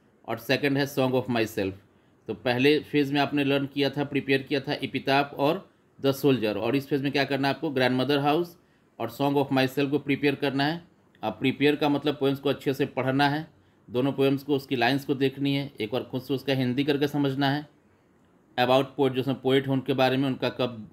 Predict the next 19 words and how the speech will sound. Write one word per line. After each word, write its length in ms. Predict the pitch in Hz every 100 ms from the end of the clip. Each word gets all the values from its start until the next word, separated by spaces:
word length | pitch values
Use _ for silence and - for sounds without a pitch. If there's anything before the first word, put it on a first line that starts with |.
| - _ _ _ 104
बर्थ 220 | 123 120
हुआ, 180 | 123 123
कब 260 | 113 127 104
डेथ 200 | 123 113
हुआ, 140 | 123
उनको 180 | 123 117
कौन 240 | - 123 127
सा 180 | 127
अवार्ड 280 | 117 120 123
मिला, 320 | 123 117 123 123 - _ _ _ -
वो 120 | 117
किस 320 | 117 131 127
टाइप 220 | 131 123 -
के 60 | 117
पोएट 340 | 120 120 120
थे, 280 | - 127 120 - _ _ -
then 180 | 104 123
उनका, 340 | 127 110 127 123
अ, 180 | -